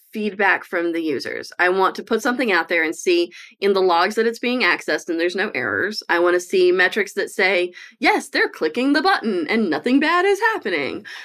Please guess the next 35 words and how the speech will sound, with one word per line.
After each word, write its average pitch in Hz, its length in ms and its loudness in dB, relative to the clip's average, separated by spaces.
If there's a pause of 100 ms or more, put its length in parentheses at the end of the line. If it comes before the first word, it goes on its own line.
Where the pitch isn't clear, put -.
(160)
I - 40 -4
want 196 140 4
to 196 80 4
maybe 202 260 2
do 254 80 0
user 285 260 2
acceptance 311 480 -2
testing 202 380 2
and 180 100 2
say, 214 180 2
"Hey, 370 240 4
did 220 200 -4
you 320 40 -4
click 302 220 -4
the 285 80 -4
button 240 340 -2
and 170 140 -2
nothing 220 320 -2
bad 320 280 0
happened?" 160 500 -4 (1000)
If 214 220 4
we 277 480 2
throw 254 440 2
software 214 1000 0 (1600)
out 196 300 2 (120)
into 208 360 -2
production 175 920 -2
without 165 460 2
watching 170 560 -4
it 214 200 -2
and 185 160 -2
making 190 300 2
sure 185 260 0
that 170 140 -2
it's 156 200 -4